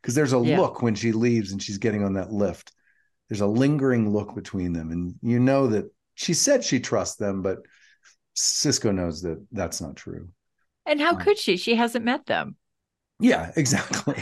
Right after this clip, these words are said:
Speaker 2: I mean, she hasn't met them. She doesn't know. And she's even kind of questioning, uh,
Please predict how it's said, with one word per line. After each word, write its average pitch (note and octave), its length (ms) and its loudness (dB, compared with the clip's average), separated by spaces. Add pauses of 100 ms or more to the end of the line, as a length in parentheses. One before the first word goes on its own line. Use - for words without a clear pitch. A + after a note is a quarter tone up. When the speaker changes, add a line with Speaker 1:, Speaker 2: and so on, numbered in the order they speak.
Speaker 2:
I B3+ 80 0
mean, C#4+ 200 2
she E4 140 4
hasn't D4+ 260 4
met G#3 240 2
them. A3+ 140 2
She A3+ 140 -8
doesn't B3+ 320 2
know. E3 300 2
And G#3+ 160 2
she's A3+ 200 -4
even C4 340 2
kind F#3 260 0
of E3+ 80 -4
questioning, D#3+ 960 -2 (960)
uh, D3 400 0